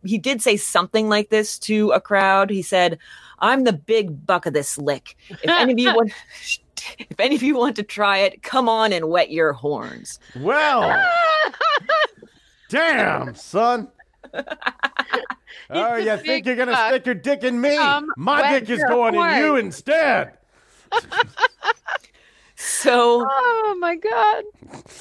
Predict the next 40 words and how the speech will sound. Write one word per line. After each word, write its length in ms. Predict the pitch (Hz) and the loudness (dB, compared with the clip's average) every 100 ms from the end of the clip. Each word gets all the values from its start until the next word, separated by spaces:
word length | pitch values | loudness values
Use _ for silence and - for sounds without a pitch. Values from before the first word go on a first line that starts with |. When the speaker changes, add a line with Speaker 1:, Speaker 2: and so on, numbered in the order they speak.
| - - _ _ | -20 -20 _ _
Speaker 1:
in 280 | 240 233 226 | -2 2 2
nineteen 480 | 220 277 - 285 269 | 2 2 -2 0 2
ninety-two, 920 | 247 240 269 240 - 370 208 214 262 - _ - - | 4 4 2 -2 0 2 4 2 -2 -10 _ -20 0
that 180 | 226 240 | 2 4
meme 320 | 247 349 302 | 4 4 4
was 160 | 247 247 | 4 4
actually 420 | 247 302 - 349 | 2 2 2 0
partially 640 | - - 311 311 - 311 | -2 0 0 0 -2 -2
right. 280 | 294 247 - | 0 0 -2
The 80 | 214 | -2
National 500 | 214 226 254 - 320 | 2 2 2 0 0
Wrestling 440 | 254 247 - 254 233 | 0 -2 -2 -2 0
Hall 260 | 220 233 | 2 2
of 100 | 294 | 2
Fame, 300 | - 185 165 | 2 2 0
which 100 | 175 | 0
is 100 | 214 | -2
traditional 540 | - 240 208 - 180 165 | 0 2 2 2 0 2
wrestling, 560 | 143 147 160 156 151 | 2 0 2 2 2
not 240 | 156 156 - | 2 2 2
the, 240 | 151 143 | 2 2
you 80 | 151 | 0
know, 160 | 147 | 0
the 140 | 127 139 | -2 -4
T 320 | - - 175 | -6 -6 0
V 440 | 156 151 147 135 - | 2 2 2 -2 -2
and 360 | 143 139 131 - | -2 -2 -6 -10
the, 400 | - 127 139 117 - - | -14 -2 -2 -2 -8 -8
you 120 | 160 | -4
know, 240 | 127 117 - | -4 -6 -8
all 300 | - 113 135 | -6 -2 -2
that 180 | 123 - | -2 -4
stuff, 300 | - 104 - | -4 -6 -2
W 260 | 123 131 127 | -2 -2 0
W 240 | 127 139 | 0 2
E 80 | 143 | 0
stuff. 300 | 135 135 - - - - - - | 2 0 0 -12 -20 -20 -8 0
Um, 500 | 156 151 151 135 - | 2 2 0 -6 -6
he 280 | 175 220 208 | 0 0 0
gave, 520 | 254 233 226 214 | 0 2 2 0